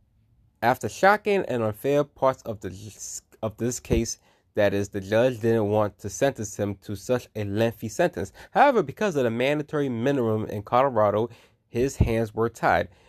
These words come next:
Mandatory minimum takes away judicial discretion, I mean, discretion, and, and it needs to end. Colorado laws really has to be changed,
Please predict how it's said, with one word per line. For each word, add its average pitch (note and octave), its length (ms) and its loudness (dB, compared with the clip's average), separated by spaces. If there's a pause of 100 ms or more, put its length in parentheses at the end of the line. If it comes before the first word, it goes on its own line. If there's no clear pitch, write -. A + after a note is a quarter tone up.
(140)
Mandatory E3 920 0
minimum C3+ 920 0
takes - 280 -2
away C#3+ 280 -2
judicial D#3 580 -4
discretion, D3+ 840 -6 (640)
I A2+ 60 -8
mean, A2 140 -2
discretion, B2 560 0 (340)
and, G#2 260 -6
and B2+ 160 2
it E3 100 6
needs B2+ 200 2
to - 100 -8
end. A#2+ 220 -2 (800)
Colorado D3+ 920 4
laws C3 520 2
really A2 380 -2
has A2+ 420 0
to - 100 -12
be F#2+ 160 -10
changed, A#2+ 560 -2